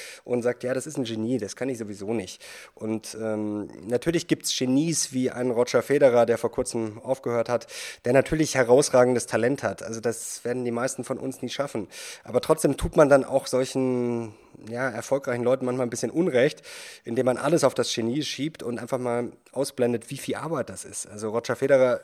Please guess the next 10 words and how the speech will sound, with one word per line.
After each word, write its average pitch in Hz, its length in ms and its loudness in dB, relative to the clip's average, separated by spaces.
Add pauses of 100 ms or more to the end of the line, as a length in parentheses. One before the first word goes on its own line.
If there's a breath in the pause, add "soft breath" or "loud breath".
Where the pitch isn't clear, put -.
ist - 160 -6
natürlich 165 460 -2
ein, 113 180 -4
ein 110 520 -10
genialer 123 420 0
Tennisspieler 135 520 -2
gewesen 120 340 0
mit 120 140 -2
großartigem 120 560 -6
Talent, 120 380 2